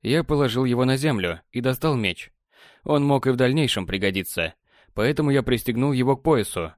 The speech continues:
и вынул клинок из ножен. Остальные, глядя на меня, сделали то же самое.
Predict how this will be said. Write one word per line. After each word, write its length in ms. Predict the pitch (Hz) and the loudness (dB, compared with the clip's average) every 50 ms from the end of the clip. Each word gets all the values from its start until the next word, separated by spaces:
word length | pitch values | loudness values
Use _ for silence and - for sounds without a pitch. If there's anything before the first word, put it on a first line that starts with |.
| _ _ | _ _
и 140 | - - 120 | -4 -4 0
вынул 240 | 135 170 175 165 156 | 2 2 2 2 0
клинок 360 | - 127 113 113 123 117 - | 0 0 0 2 0 0 0
из 100 | 120 107 | -2 -2
ножен. 380 | 104 95 90 85 90 87 80 - _ _ _ _ _ _ _ _ _ _ _ _ | 0 -2 -2 -2 -4 -10 -12 -16 _ _ _ _ _ _ _ _ _ _ _ _
Остальные, 500 | - - 87 - - 95 101 120 135 131 | -6 -4 -4 -2 -2 0 0 2 0 2
глядя 260 | 123 123 120 113 117 | 2 2 2 2 2
на 40 | 113 | 0
меня, 300 | 110 113 113 127 139 131 | 0 2 2 2 0 0
сделали 320 | 113 123 123 123 123 123 | 2 2 2 2 2 0
то 140 | 113 135 131 | 0 0 0
же 100 | 120 131 | 0 0
самое. 440 | - - 147 113 95 87 80 80 | 0 0 0 0 0 -4 -6 -8